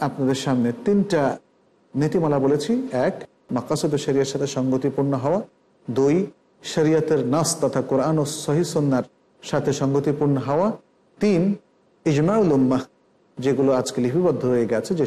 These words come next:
সকল সর্বসম্মত মত মুসলিম স্কলারদের এবং মুজতাহিদদের যে কোনো যুগে, তার সাথে সাংঘর্ষিক না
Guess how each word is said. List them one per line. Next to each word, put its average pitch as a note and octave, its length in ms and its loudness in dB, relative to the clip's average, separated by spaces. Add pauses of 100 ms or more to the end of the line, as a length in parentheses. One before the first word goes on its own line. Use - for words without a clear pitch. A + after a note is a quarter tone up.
(100)
সকল B2 240 -2 (500)
সর্বসম্মত D#3 680 -2 (560)
মত C#3 320 0 (560)
মুসলিম C#3 320 -2 (100)
স্কলারদের C#3 440 0
এবং B2+ 200 2
মুজতাহিদদের B2+ 680 -2 (400)
যে F3+ 140 2
কোনো C#3+ 200 2
যুগে, C3 200 2 (480)
তার D3 200 0
সাথে E3+ 180 0 (120)
সাংঘর্ষিক C3+ 460 0 (600)
না F3+ 80 2